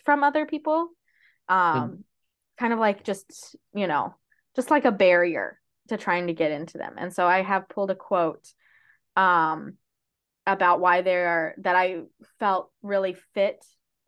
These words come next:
Speaker 1: for why they are often mistyped as fives. Um, so because the traits of a type one include personal-,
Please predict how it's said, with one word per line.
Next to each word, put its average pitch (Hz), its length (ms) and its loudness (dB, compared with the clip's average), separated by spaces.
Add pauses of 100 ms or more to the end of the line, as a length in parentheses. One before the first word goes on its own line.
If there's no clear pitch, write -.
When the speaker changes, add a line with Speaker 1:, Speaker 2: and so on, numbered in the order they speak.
Speaker 1:
for 208 140 -4
why 180 260 0
they 180 160 -2
are 185 140 -2
often 196 300 -8
mistyped 220 360 -10
as 226 120 -14
fives. 233 500 -6 (800)
Um, 190 280 6
so 190 480 4
because 330 400 0
the 403 60 0
traits 247 340 0
of 214 80 -4
a 220 40 -16
type 226 260 -4
one 190 240 -6
include 190 480 -6
personal-, 214 640 0